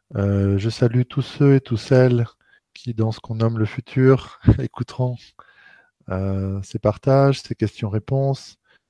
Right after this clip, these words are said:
ces transmissions et la méditation guidée. Et là encore, si vous trouvez quelques, euh, bienfaits pour vous-même,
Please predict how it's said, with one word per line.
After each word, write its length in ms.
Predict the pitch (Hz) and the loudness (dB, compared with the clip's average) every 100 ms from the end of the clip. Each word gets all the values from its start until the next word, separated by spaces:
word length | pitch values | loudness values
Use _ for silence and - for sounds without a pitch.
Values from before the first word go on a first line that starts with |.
| _ _ | _ _
ces 100 | 113 | -10
transmissions 1000 | - 107 - 110 - - 131 131 127 127 _ | -4 -6 -4 -10 -8 -6 -4 -4 -4 -8 _
et 100 | 107 | -6
la 100 | 107 | -4
méditation 600 | 110 104 113 104 - 110 | -6 -4 -4 -4 -6 -8
guidée. 480 | 101 101 117 180 - _ _ _ _ - _ _ _ _ | -8 0 0 0 -6 _ _ _ _ -20 _ _ _ _
Et 380 | 123 110 113 120 | -2 2 2 4
là 140 | 117 | 2
encore, 440 | 113 - 107 123 127 | 2 0 2 2 2
si 160 | - | -6
vous 140 | 113 117 | -4 -4
trouvez 400 | - 113 123 131 | -4 0 4 4
quelques, 360 | - 113 - 113 | 2 -2 -2 -2
euh, 580 | 110 110 107 107 104 104 _ _ _ _ _ _ _ _ 98 98 98 98 98 98 98 104 107 | 0 2 2 0 -2 -8 _ _ _ _ _ _ _ _ -4 -2 -2 -2 -2 -4 -6 -12 -4
bienfaits 580 | 104 123 123 139 180 - _ _ | 2 2 4 2 0 -2 _ _
pour 160 | - 110 | -4 -4
vous-même, 520 | 110 113 123 156 117 | -2 0 0 0 -6